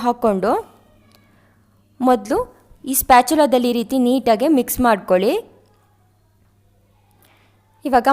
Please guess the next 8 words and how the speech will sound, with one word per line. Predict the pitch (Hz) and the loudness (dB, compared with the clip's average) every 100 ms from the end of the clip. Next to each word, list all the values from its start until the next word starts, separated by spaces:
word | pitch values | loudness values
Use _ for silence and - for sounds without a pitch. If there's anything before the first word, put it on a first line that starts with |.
| 254 | 4
ಮತ್ತೆ | 226 233 302 | 2 2 0
ಇದನ್ನು | 247 247 330 480 - _ _ 240 | 2 2 0 -2 -10 _ _ -2
ಒಂದು | 262 254 | 2 2
ಐದರಿಂದ | 269 247 285 262 | 2 2 4 6
ಆರು | 247 262 | 6 4
ನಿಮಿಷದವರೆಗೆ | 269 - 196 202 180 254 440 - _ _ _ - 233 | 0 -2 0 0 2 -2 -4 -8 _ _ _ -6 -4
ಬೀಟ್ | 269 247 | -2 0
ಮಾಡ್ಕೊಳ್ಬೇಕು. | 226 208 208 190 185 233 | 0 0 0 0 -2 0